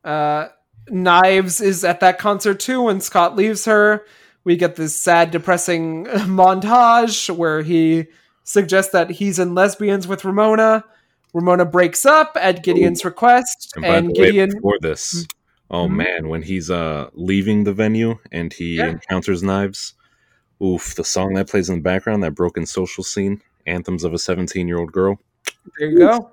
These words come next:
Speaker 2: heartbreaking.
Speaker 1: And Knives is seventeen!
Speaker 2: I know, that song. Oh man, it, it's devastating already just listening to it on the album and then contextualizing it like this. Oh, I, that's my favorite Broken Social Scene song. Like, hands
Speaker 1: Yeah.
Speaker 2: down, and I think the, it's the same for many people.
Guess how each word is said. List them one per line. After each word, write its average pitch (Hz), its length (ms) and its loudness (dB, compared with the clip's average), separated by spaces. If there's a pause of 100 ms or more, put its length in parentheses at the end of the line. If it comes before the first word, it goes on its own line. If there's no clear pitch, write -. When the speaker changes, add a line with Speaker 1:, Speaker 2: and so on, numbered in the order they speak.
(120)
Speaker 2:
heartbreaking. - 580 -2
Speaker 1:
And 196 180 0
Knives 220 400 2
is 254 180 -2
seventeen! 311 520 2 (920)
Speaker 2:
I 82 60 -6
know, 92 440 0
that 85 180 -4
song. 92 540 0 (180)
Oh 90 280 -2
man, 80 400 -4
it, 71 100 -10
it's 78 460 -6
devastating 98 600 0
already 87 280 -2
just 85 240 -8
listening 85 480 -6 (380)
to 104 160 -2
it 95 60 0
on 92 140 0
the 87 120 0
album 101 280 -2
and 90 120 -2
then 82 100 -4
contextualizing 95 880 -4
it 90 60 0
like 80 180 -6
this. - 420 -4 (380)
Oh, 73 200 -8 (260)
I, 85 120 -8
that's 90 220 -4
my 110 100 0
favorite 85 280 -2
Broken 78 260 -4
Social - 300 -8
Scene 78 200 -12
song. 80 260 -8 (600)
Like, - 180 -12
hands 160 340 -2
Speaker 1:
Yeah. 92 80 -8
Speaker 2:
down, 82 120 -4
and 76 120 -6
I 76 60 -6
think 82 220 -10
the, 71 500 -8
it's - 160 -12
the - 80 -10
same 95 220 -4
for - 140 -10
many 82 200 -6
people. 76 340 -12